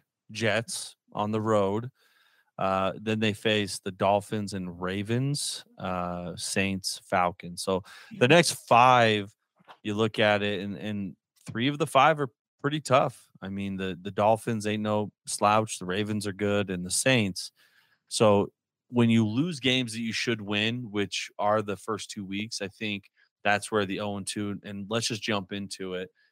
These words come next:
Speaker 1: 'cause that's where the oh and two really starts to get you. When you lose the games against Cooper Rush, we've experienced that exact same thing last year. It's hard to, when you have to beat the really, really good teams and you don't, that's why you don't make the playoffs, because,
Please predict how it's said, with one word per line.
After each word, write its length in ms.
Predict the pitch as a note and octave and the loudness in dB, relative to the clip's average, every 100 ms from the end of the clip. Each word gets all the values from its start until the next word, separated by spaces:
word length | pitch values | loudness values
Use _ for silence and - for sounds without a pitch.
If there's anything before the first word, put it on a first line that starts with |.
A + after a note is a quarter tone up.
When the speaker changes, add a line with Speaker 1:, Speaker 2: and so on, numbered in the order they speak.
| _ | _
Speaker 1:
'cause 100 | G#2+ | 0
that's 200 | A#2+ D3 | 2 2
where 100 | D#3+ | 0
the 140 | A#2+ A#2 | 2 2
oh 80 | |
and 100 | A2 | 0
two 220 | G#2+ A#2 G2+ | -4 -6 -4
really 240 | G2+ G2 | -4 -6
starts 280 | - F#2+ - | -6 -8 -8
to 60 | |
get 240 | F2 F#2+ - | -12 -12 -10
you. 80 | F2+ | -10
When 140 | F2+ | -10
you 120 | F2+ | -14
lose 280 | F2 G#2+ A#2+ | -10 -8 -6
the 100 | A2 | -8
games 380 | G2 G2+ G2+ F#2 | -6 -6 -6 -10
against 360 | E2 F#2+ - - | -10 -10 -10 -14
Cooper 360 | A2+ G2+ G2 | -16 -12 -10
Rush, 560 | F2+ F2+ G#2 A#2 - - _ _ _ _ _ | -6 -2 -2 -4 -10 -14 _ _ _ _ _
we've 260 | A2 G#2+ - - - _ | -6 -6 -8 -18 -20 _
experienced 420 | G#2 - A2 G#2 | -14 -2 -2 0
that 120 | A2 | -2
exact 320 | G#2+ G2+ A2 A2 | -2 0 -2 -2
same 160 | A#2+ | -8
thing 180 | A2+ A#2 | -8 -8
last 340 | C3 D#3 - | -6 -6 -6
year. 240 | A2 F#2+ G2 _ _ _ _ | -6 -6 -8 _ _ _ _
It's 180 | A2+ A2+ | -8 -8
hard 520 | - B2+ B2 A#2+ A2+ | 0 4 4 4 -4
to, 160 | A2+ A2+ | -10 -10
when 220 | A2+ A2 | -8 -8
you 100 | G#2 | -8
have 280 | G2 A2+ G#2 | -4 -4 -4
to 180 | - G2+ _ F3+ _ _ | -8 -12 _ -20 _ _
beat 220 | - B2+ A2 | -4 -4 -4
the 100 | G#2 | -4
really, 280 | A2 A#2+ | -2 -2
really 280 | A2 A2+ A2+ | -2 -4 -4
good 260 | G#2 A2 G#2 | -4 -6 -6
teams 600 | - G#2 G#2+ A#2 B2+ B2+ | -10 -6 -6 -6 -8 -10
and 180 | G#2 G2+ | -10 -10
you 120 | F2+ F2 | -12 -12
don't, 380 | G2 A2+ C3+ D3 _ _ _ | -6 -4 -4 -8 _ _ _
that's 300 | A2+ A#2+ - | -2 -2 -6
why 300 | G#2+ G#2+ A2 | -4 -2 0
you 120 | A2 | -2
don't 160 | G#2+ G2+ | -6 -8
make 160 | G2+ G2 | -12 -16
the 80 | |
playoffs, 520 | E2 G2+ G#2+ F2+ F2 - | -10 -6 -6 -6 -14 -18
because, 500 | G2+ - G2 F2+ | -18 -10 -10 -10